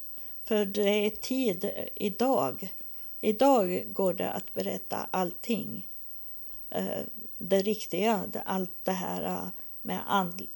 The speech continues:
andliga världar och sånt. Så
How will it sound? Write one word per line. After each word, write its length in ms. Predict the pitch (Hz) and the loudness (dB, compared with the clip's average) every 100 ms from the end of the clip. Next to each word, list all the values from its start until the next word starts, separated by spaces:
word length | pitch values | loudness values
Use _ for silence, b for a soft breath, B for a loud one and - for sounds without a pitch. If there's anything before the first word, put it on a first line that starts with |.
| - - | -10 0
andliga 560 | 202 185 185 175 170 | 2 2 0 2 2
världar 540 | 175 180 165 180 185 175 | 4 2 2 2 2 2
och 140 | 175 | 0
sånt. 420 | - - - - - B B B B B | -2 -4 -6 -12 -14 B B B B B
Så 200 | - | -2